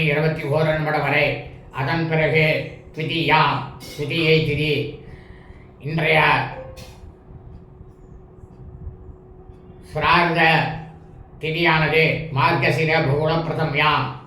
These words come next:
பிரதமை திதி. இந்த பிரபஞ்சம் முழுவதும், பூலோகம் முழுவதும் மனித பிறவிகளாக பிறந்த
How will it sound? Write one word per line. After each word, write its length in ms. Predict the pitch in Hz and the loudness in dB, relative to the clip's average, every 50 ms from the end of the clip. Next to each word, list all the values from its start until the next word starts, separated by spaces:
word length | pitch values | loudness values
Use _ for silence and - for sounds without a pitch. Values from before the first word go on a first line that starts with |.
| - - - | -20 -12 -8
பிரதமை 360 | 151 143 151 165 160 156 156 156 131 | -6 -4 -2 0 2 2 2 2 2
திதி. 240 | 147 143 151 151 143 127 - - - - - - - - - - 147 | 0 0 0 0 -2 -2 -4 -6 -10 -14 -18 -20 -20 -20 -18 -12 -8
இந்த 120 | 147 165 160 151 | -2 -2 0 0
பிரபஞ்சம் 400 | 143 147 156 160 160 165 165 160 | 0 -2 -2 -2 0 0 0 0
முழுவதும், 400 | 156 156 160 156 156 160 160 156 147 | 0 2 2 4 4 4 4 2 2
பூலோகம் 400 | 156 160 160 156 156 160 165 156 | 4 4 4 4 4 4 4 4
முழுவதும் 460 | 160 160 156 156 160 156 151 - - - - - - - - - - - - - - - - - - - - - | 4 4 4 4 4 4 2 2 0 -2 -6 -8 -12 -14 -14 -16 -18 -20 -20 -20 -20 -20 -20 -20 -20 -20 -18 -6
மனித 240 | - 143 156 160 165 165 | -2 0 2 2 2 2
பிறவிகளாக 640 | 160 151 147 151 160 160 160 160 160 160 156 160 160 | 2 0 0 0 2 2 2 4 4 4 4 2 2
பிறந்த 260 | 156 156 156 156 156 | 2 0 0 0 2